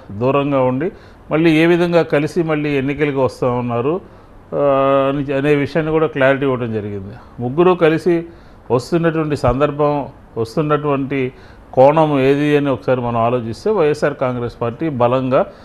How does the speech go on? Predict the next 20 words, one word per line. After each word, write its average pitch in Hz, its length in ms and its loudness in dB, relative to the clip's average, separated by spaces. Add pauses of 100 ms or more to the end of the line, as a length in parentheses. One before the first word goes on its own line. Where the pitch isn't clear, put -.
(240)
ఆంధ్రప్రదేశ్లో 139 920 2 (100)
ప్రజల 139 280 0
యొక్క 139 300 -2
అభిమానాన్ని 131 680 0
చూరగొని, 120 580 -2
ప్రజల 131 340 -2
యొక్క, 127 240 -4 (560)
ఆ, 131 40 6 (460)
ఆశీస్సులతో 151 840 0 (160)
ముందుకు 151 380 0
వెళ్తున్నటువంటి 139 600 0
తరుణం. 98 460 -6 (480)
ఈ 156 160 2
తరుణంలో 180 800 4 (240)
ఒక్కళ్ళుగా 170 460 0
అయితే, 110 400 -2
ఒక 120 160 -6
రాజకీయ 160 420 2
పార్టీగా 143 480 0
అయితే 120 300 -4